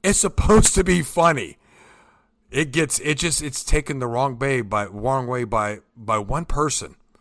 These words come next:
And it goes south in a hurry. It goes from a funny meme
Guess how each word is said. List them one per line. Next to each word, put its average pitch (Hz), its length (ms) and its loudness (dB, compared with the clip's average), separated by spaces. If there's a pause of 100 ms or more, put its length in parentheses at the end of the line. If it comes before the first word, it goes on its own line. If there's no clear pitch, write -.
(560)
And 160 160 2
it 240 100 0
goes - 220 2
south - 580 0 (140)
in 123 120 0
a 107 80 0
hurry. 113 420 0 (500)
It 240 180 0
goes 240 360 0
from 143 340 0
a 123 80 0
funny 190 400 -4
meme 117 560 -6